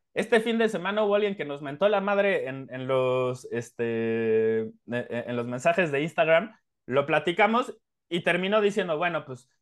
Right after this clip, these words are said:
sobres, voy a seguir viendo su contenido porque me gusta mucho, voy a escuchar su podcast,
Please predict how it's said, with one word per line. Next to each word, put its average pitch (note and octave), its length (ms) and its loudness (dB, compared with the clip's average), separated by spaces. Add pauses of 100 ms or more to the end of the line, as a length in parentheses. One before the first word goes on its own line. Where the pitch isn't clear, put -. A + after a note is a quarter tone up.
(180)
sobres, D3+ 420 4
voy D3+ 140 4
a G3 100 6
seguir E3+ 260 -2
viendo F#3+ 260 -2
su D3+ 120 -8
contenido D3 480 -2
porque - 220 -6
me C3 140 -6
gusta E3+ 260 -2
mucho, G3+ 340 0
voy F#3 120 -2
a F#3 40 -2
escuchar D#3+ 380 -4
su D#3 160 -10
podcast, G#3+ 540 2